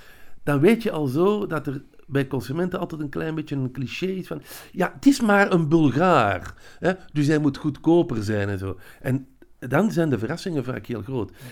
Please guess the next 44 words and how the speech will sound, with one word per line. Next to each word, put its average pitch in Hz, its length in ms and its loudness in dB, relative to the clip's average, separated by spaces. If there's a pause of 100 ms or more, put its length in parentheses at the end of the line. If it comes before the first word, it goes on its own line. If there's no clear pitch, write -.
En 170 140 4
al 247 200 8
die 190 160 2
dingen, 151 420 4
eh, 131 100 2
dus 131 120 -2
een 139 120 0
heel 208 300 2
ingewikkeld 160 340 0
systeem, 160 480 -6 (220)
maakt 147 320 -2
dan 196 240 -4 (220)
dat 127 160 -2
we 135 60 0
uiteindelijk 135 520 0
komen 147 340 2
tot 139 180 -4
deze 123 220 -2
selectie, 131 560 -6 (280)
met 131 200 -4
die 180 140 0
verstande 180 420 -2
dat 147 180 0
wij 139 100 0
in 143 180 -6
de 120 120 -4
eerste, 196 440 -4
allereerste 180 420 -4
editie 156 280 -4
het 131 120 -6
gezegd 123 340 -8
hebben, 208 220 -6 (360)
dit 139 180 -12
is 135 120 -6
geen 165 300 -6
pauselijke 139 460 -4
bul 120 320 0
die 165 180 -4
uitgevaardigd 160 560 -6
wordt, 160 200 -10 (240)
dus 131 140 -4
dat 120 140 0
betekent 123 420 -6
niet 160 260 -4